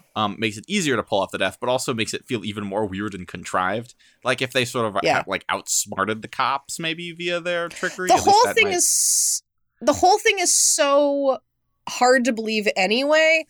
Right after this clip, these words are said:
Speaker 2: that the fact that you have the coroner to, like, help you, uh, suspend your disbelief is utterly unnecessary. They could have just had, like, I would believe it if Lou was just like, "Irene's really good with makeup and junk," and she, like, spilled red nail polish on him. I would believe that. At, like, my,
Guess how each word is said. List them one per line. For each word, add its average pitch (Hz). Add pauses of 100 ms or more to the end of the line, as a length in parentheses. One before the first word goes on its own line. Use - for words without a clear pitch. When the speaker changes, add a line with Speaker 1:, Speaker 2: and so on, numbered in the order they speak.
(240)
Speaker 2:
that 247
the 254
fact 254
that 277
you 294
have 247
the 226
coroner 226
to, 220
like, 190
help 208
you, 196
uh, 170
suspend 208
your 202
disbelief 185
is 196
utterly 220
unnecessary. 156 (260)
They 247
could 359
have 370
just 311
had, 240
like, 247
I 240
would 302
believe 269
it 233
if 233
Lou 240
was 226
just 226
like, 226 (200)
"Irene's 381
really 381
good 370
with 392 (220)
makeup 381
and 214
junk," 196
and 220
she, 269
like, 233
spilled 240
red 196
nail 180
polish 160
on 156
him. 151
I 277
would 359
believe 302
that. 202 (220)
At, 240
like, 240 (380)
my, 277